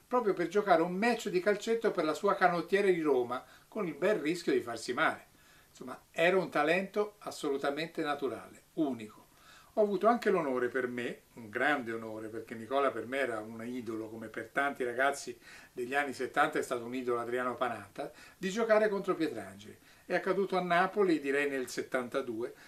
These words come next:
per un campionato italiano a squadre di prima categoria. Si giocava naturalmente tre set su cinque. Nicola sfiorava già i quaranta anni, io ne avevo ventitré.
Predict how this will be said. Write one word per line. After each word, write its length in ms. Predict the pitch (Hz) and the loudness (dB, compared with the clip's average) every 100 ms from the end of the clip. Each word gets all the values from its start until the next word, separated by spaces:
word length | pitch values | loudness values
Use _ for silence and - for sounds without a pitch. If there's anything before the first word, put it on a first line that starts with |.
| - | -14
per 120 | - 180 | -2 -2
un 120 | 180 | 2
campionato 440 | 208 190 214 185 | 0 4 4 4
italiano 420 | 180 190 196 190 | 4 4 4 2
a 40 | 208 | 0
squadre 320 | - 160 156 | 2 2 4
di 80 | 151 | 2
prima 300 | 147 143 139 | 0 -2 -2
categoria. 580 | 143 139 123 113 110 - | 0 0 0 -2 -8 -12
Si 140 | 151 | -2
giocava 340 | 170 170 135 | 0 2 0
naturalmente 720 | 165 - 131 190 165 185 160 | 0 -2 0 0 -2 -4 -4
tre 180 | - 190 | -2 -2
set 240 | 202 165 151 | 0 -2 -2
su 180 | 151 - | -6 -10
cinque. 440 | - 101 - - - - - - - | -12 -14 -16 -20 -20 -20 -20 -20 -14
Nicola 500 | - - 214 214 - | -8 4 8 8 6
sfiorava 440 | - 139 127 131 | -2 0 2 4
già 160 | 127 135 | 4 2
i 60 | 127 | 2
quaranta 420 | 127 123 117 110 | 2 2 0 -6
anni, 400 | 95 101 123 180 | -6 -12 -10 -6
io 100 | 214 | -2
ne 120 | 190 | 0
avevo 160 | 151 127 | 2 4
ventitré. 560 | 123 117 110 110 107 | 2 0 -6 -8 -12